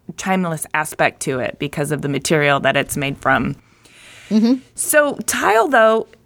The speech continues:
Speaker 1: is evolving into exciting new territory. Can you tell us what you're seeing or what you're using or excited to use as far as innovative and refreshing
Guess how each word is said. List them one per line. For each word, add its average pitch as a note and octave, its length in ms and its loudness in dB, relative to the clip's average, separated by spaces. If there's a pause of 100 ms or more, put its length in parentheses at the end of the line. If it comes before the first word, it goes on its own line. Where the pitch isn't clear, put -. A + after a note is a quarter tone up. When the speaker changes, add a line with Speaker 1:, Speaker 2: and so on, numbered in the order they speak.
Speaker 1:
is B3+ 280 4
evolving C#4 480 2
into F#3 240 2
exciting G#3 480 2
new G#3+ 160 4
territory. F3+ 640 0
Can G3+ 180 -2
you A3+ 140 2
tell C#4+ 180 2
us D4+ 140 0
what C4+ 120 0
you're A#3 140 0
seeing D4 680 0
or A#3+ 120 4
what F#3 220 0
you're E3+ 120 0
using A3+ 800 0
or F#3+ 140 2
excited F#3 560 2
to C#4+ 100 -4
use C#4 360 -4
as G#3+ 160 -2
far G3 200 2
as F3+ 140 2
innovative F#3 520 2
and E3 100 0
refreshing F#3 680 -2